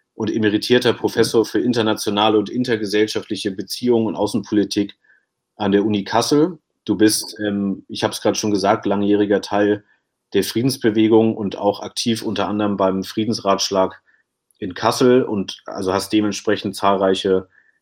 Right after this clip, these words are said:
fachliche und auch politische Publikationen zu internationalen, äh, Beziehungen, zu Militarisierung, Militarismus,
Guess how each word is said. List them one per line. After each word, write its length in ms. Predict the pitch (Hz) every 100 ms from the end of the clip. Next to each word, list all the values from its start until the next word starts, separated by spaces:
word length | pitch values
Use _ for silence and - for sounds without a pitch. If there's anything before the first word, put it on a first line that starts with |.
| _ _
fachliche 680 | - 117 - 113 107 110 110
und 160 | 104
auch 220 | 95 104
politische 420 | - 104 107 - 101
Publikationen 800 | 110 104 101 101 - 104 101
zu 300 | 98 104 95
internationalen, 1080 | 95 104 98 98 - 98 95 98 98 98 98
äh, 180 | 95 90
Beziehungen, 600 | 90 - 123 117 110 107
zu 140 | - 101
Militarisierung, 840 | 101 101 98 98 95 107 110 101
Militarismus, 880 | 98 98 - 101 110 - 101 -